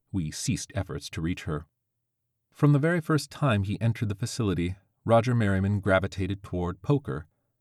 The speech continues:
Not the ubiquitous Texas Hold'em, but seven-card stud, a more conservative and strategic game that fit with his profile.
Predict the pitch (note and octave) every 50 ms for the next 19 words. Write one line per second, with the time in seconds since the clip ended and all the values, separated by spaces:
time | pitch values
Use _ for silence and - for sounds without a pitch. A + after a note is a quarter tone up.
0 | _ _ _ _ _ - A#2 G#2+ - - - - F2+ E2 D#2+ E2 F2 D#2 E2+ E2
1 | - - F2 D2+ D#2 - - - - G#2+ F#2 - - E2 D#2+ - - - B2 G#2
2 | E2+ F2 E2 E2 E2 G2+ - - - - - D#3 D3 D#3 D#3 D3 - - C3 B2+
3 | C#3 - - - - - - G#2 D#2+ F2 - _ _ _ _ _ _ _ _ -
4 | G2 G2 F#2 E2+ D#2+ - - F#2+ E2+ - - B2 F2+ E2 D#2 D2 C#2+ D2 E2 D#2+
5 | D#2+ - - - - - - - B2 F#2 F2+ D#2 - - A2+ G#2 F#2+ F#2 F2+ F#2
6 | F2+ - _ - - D#3 - - F#2 - - G#2+ - - - B2+ B2+ B2+ - F2+
7 | E2+ E2 D#2+ E2